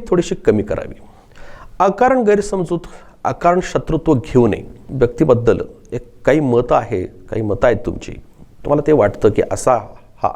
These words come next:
आहे, असे याचे विचार आहेत, पटत नाही आहेत, पण ती गरज नसताना तिथं विरोध करून त्याला ते सांगू नका. गरज नसताना त्याला विरोध करू नका.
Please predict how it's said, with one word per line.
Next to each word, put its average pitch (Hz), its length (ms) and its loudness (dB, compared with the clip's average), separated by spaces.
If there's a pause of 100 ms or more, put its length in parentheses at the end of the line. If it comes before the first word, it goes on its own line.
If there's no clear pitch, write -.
आहे, 107 240 -12 (460)
असे - 180 0
याचे 117 200 4
विचार 95 320 2
आहेत, - 360 -10 (120)
पटत 120 280 4
नाही 92 220 -2
आहेत, - 120 -6 (800)
पण 240 140 4
ती 233 220 -2
गरज 214 460 4
नसताना 226 680 2 (840)
तिथं 170 200 2
विरोध 170 340 8
करून 156 260 4
त्याला 143 300 2
ते 143 60 4
सांगू 104 300 2
नका. - 280 -2 (540)
गरज 143 200 6
नसताना 151 300 2
त्याला 131 200 -2
विरोध 117 400 4
करू 87 180 -4
नका. - 220 -12